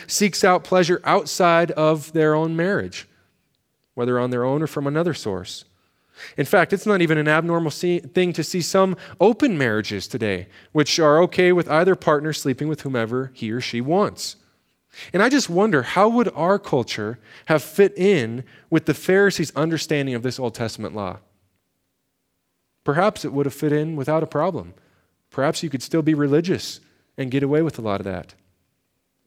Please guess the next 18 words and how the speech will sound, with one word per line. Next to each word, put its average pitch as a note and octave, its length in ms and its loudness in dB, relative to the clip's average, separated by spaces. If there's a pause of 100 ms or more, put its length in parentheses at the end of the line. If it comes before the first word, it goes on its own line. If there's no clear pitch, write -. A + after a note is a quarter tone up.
(600)
And D#3 100 -2
hopefully, G3+ 380 0
friends, D#3 320 -2
with, C#3+ 200 -4
with D3 220 0
a D#3 60 0
discerning F#3+ 640 -2
eye G2+ 460 -4 (500)
looking D#3 320 0
at B2 120 -4
this C3 180 -4
today, A#2+ 360 0
we C3+ 140 0
can D#3+ 160 -8
see C#3+ 280 -6
that G#2 200 -10
they D3+ 220 0
had E3+ 220 -2